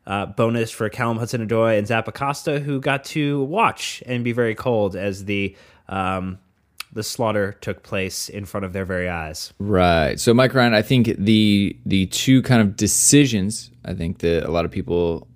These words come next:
Speaker 2: felt Maurizio made was putting Barkley in over Kovacic and Pedro in over Willian. Uh, when you saw that lineup, I mean, I guess, how were you feeling several hours ago?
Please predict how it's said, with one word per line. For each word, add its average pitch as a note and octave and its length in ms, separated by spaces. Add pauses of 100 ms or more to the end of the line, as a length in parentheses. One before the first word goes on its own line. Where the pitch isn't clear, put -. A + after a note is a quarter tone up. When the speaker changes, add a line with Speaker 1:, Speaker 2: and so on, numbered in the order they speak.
Speaker 2:
felt - 360
Maurizio G2 540
made F#2 300
was F2 480
putting G2+ 360
Barkley A#2+ 520
in G#2 220
over F#2+ 240
Kovacic F#2+ 600
and F2+ 140
Pedro F2+ 500
in E2 340
over E2+ 260
Willian. E2+ 440 (520)
Uh, E2+ 140
when G2 120
you G2+ 60
saw F#2+ 180
that F2 180
lineup, F2 360 (180)
I D2 80
mean, D#2 500
I D2+ 100
guess, - 300
how D#2+ 260
were F#2 100
you B2 160
feeling A2+ 680 (380)
several F#2 460
hours F2+ 380
ago? D#2+ 440